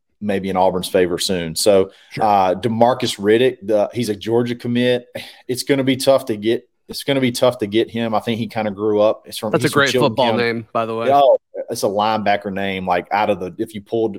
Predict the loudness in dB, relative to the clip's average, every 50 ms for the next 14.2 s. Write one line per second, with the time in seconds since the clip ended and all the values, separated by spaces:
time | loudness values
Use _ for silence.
0 | -12 _ -8 -4 -2 0 0 0 0 0 0 -2 -2 -4 -4 -2 0 0 2 2
1 | 0 0 -2 -2 0 0 0 -2 -4 -6 -6 -6 -6 -4 -4 -4 -4 -4 -4 -6
2 | -4 -4 -4 -6 -8 -8 -8 -6 -8 -8 -10 _ _ _ _ -14 -12 -10 -8 -2
3 | 0 2 2 2 2 -2 -6 -6 -2 -2 -2 0 -2 -2 -2 -2 -2 0 0 0
4 | 2 2 2 0 0 0 0 0 -2 0 -2 -6 -10 _ _ _ _ _ _ _
5 | -8 -6 -2 0 0 0 0 2 4 4 4 4 4 2 0 0 0 -2 -4 -2
6 | -4 -6 -6 -8 _ _ -4 -2 2 4 4 4 4 2 0 -2 -6 -2 0 2
7 | 2 2 0 -2 -2 -2 -2 0 0 -2 0 2 2 2 2 2 2 0 0 0
8 | 0 0 -2 -2 0 2 2 2 0 0 0 0 0 2 0 -2 -2 -2 -4 -4
9 | -4 -8 -12 -10 -8 -6 -6 -6 -6 -10 -12 -8 -2 2 4 4 6 4 2 2
10 | 2 2 2 2 0 0 0 0 0 0 0 -4 -4 0 2 4 4 6 6 4
11 | 4 2 -2 -6 -4 0 0 0 0 0 -2 -6 -6 -4 -4 -4 -4 -6 -2 0
12 | 2 2 2 2 0 -4 -8 -10 -8 -6 -6 -6 -6 -4 0 0 0 0 0 -4
13 | -4 -2 -2 -2 -2 -2 -6 -4 -2 0 0 0 0 -2 -4 -2 -2 -2 -2 -2
14 | -4 -6 -8 -12